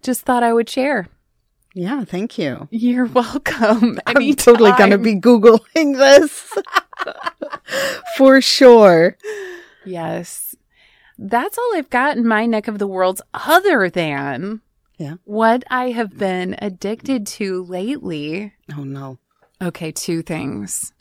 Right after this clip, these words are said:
Speaker 1: Jury Duty.
Speaker 2: Uh-huh.
Speaker 1: So, so funny.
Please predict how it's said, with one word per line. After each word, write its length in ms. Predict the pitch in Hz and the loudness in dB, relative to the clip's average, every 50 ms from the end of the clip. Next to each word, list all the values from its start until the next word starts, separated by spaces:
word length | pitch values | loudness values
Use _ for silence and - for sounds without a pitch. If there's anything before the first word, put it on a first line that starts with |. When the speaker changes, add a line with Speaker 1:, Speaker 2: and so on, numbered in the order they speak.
| - - | -16 -14
Speaker 1:
Jury 460 | 185 185 185 185 214 196 185 180 170 165 | -12 -8 -4 -2 -2 -2 -2 -2 -4 -6
Duty. 640 | - 160 151 143 135 - - 87 - 185 185 190 _ | -8 -8 -8 -10 -10 -12 -12 -12 -14 -14 -16 -14 _
Speaker 2:
Uh-huh. 480 | - 170 175 160 - 190 165 147 151 185 | -4 -4 -4 -4 -4 -4 -4 -4 -4 -6
Speaker 1:
So, 560 | - - - - 208 202 196 190 185 185 190 | -8 -10 -6 -4 -2 -2 0 0 0 -2 -4
so 720 | 185 - - - - 202 180 175 170 165 165 165 165 165 | -4 -8 -10 -8 -6 -4 -4 -4 -2 -2 -4 -4 -6 -8
funny. 800 | 170 - - 180 165 160 156 143 143 139 143 180 196 196 202 - | -10 -8 -6 -6 -6 -4 -4 -6 -6 -6 -8 -10 -10 -12 -14 -16